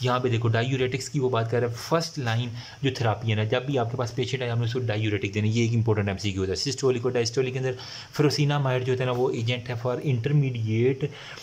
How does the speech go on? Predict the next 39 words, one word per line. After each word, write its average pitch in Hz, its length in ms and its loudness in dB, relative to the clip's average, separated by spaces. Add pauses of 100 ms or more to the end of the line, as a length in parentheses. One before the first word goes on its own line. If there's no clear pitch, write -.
(320)
अ, - 20 4
reduction 123 520 2
of 127 160 0
the 123 140 -6
pulmonary 117 420 2
congestion। 110 400 2
अगर 139 180 2
उसको 143 260 2
स-, - 440 -8
सांस 139 480 0
में 180 60 0
मसला 147 300 0
ज़्यादा 117 220 2
हो 123 160 4
रहा 110 100 4
है 117 60 4
ना, 117 120 0 (260)
ठीक 131 140 -2
है, 131 60 2
मतलब 131 260 4
उसका 131 200 0
फ्लूइड 160 340 6
ओवरलोड 117 520 6
हुआ 98 160 4
हुआ, 95 140 2
आपको 120 260 0
समझ 151 260 2
जाना 113 200 2
चाहिए 113 160 0
कि 123 60 2
उसका 120 140 -2
फ्लूइड 127 220 2
ओवरलोड 104 340 2
है, 95 60 -6
तो 113 100 -6
फ्लूइड 135 240 0
को 151 100 -2
कम 143 180 0
करेंगे, 143 380 0